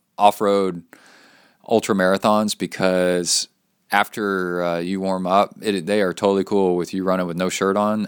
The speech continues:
and, um, it keeps, I'm a bigger guy, so it keeps me super, super cool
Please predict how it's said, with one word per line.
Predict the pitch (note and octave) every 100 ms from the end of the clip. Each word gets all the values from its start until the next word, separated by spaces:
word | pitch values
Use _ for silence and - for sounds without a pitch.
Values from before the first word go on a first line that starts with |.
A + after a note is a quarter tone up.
| -
and, | G2 F2+ E2+ E2 E2
um, | - F2 D2+
it | F#2+ -
keeps, | B2+ G2 - -
I'm | G#2
a | F#2+
bigger | G#2 F#2+
guy, | F2+ F2 G2
so | F#2 -
it | E2+
keeps | - G2+ -
me | E2+
super, | - - A2+ G2+
super | - F#2 -
cool | - F2 D#2+